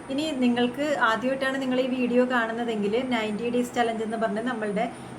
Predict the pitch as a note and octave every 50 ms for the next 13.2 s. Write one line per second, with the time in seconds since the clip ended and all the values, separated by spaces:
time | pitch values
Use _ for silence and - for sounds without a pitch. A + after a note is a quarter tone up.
0 | - G3+ G3+ G#3 G#3 G#3 G#3 G3+ G3+ G3+ F#3+ F#3 F#3 A#3 A3 A#3+ B3+ B3 B3 -
1 | - - - G#3+ G#3 G#3+ A3+ A3+ A3 A3+ A#3 - - - B3 B3 A#3+ B3+ A#3+ A#3
2 | A3+ G3 - A3 F#3+ A3 A3 G#3+ - A#3+ A#3 A3 A3 A3 A3+ A3 A#3+ A#3+ - B3
3 | A3+ A3 A3 G#3+ - - A#3+ A#3 F#3+ A3+ G#3 F#3 G#3+ F#3 G#3 G#3 G#3 G3+ G3+ G#3
4 | A#3+ D#4 F#4 - - - - - - - - A3 G#3+ A3 A3 G#3+ G#3+ G3+ - A3+
5 | A#3 A3 A#3 A#3 A#3 B3+ C4 B3 A#3+ A#3+ A#3 A#3 A3+ A3+ G#3+ A#3+ A#3 A#3+ B3 A#3+
6 | - B3 A#3 A3+ A3 G#3+ A3 A3+ A3+ A3+ A3 G3+ G#3 G#3 C#4 D4 C#4 - A#3 -
7 | G#3+ G#3+ G3+ F#3+ A#3+ A#3+ A#3+ G#3+ G#3 G3+ G3+ G3 - A3+ G#3 G3+ A3 B3 B3 G#3+
8 | G#3 G#3 G#3+ G#3 G#3+ A#3+ D4 C#4+ - - - - - - - G3 G#3 G#3 G3+ F#3
9 | A3 G3+ F#3+ - - A#3+ A#3+ C4+ B3+ C4 B3 A#3+ A#3 A3+ A3 A3+ A3 G#3+ A3+ A3+
10 | A3+ G#3+ G#3+ G#3+ A3+ A#3+ A3 G#3 G3+ G#3 G3 G#3 G#3+ G#3+ G3+ G3 G3+ A3 B3 B3+
11 | B3+ A#3+ A3 G3+ F#3+ A3+ A3+ - A3+ G#3 F#3+ F#3 - - C#4 E4+ - - - -
12 | - - - A3+ G#3 F#3 F#3+ G#3 - - A#3+ B3 B3 A#3+ A3 G3 F#3 F3+ E3+ F3+
13 | - - -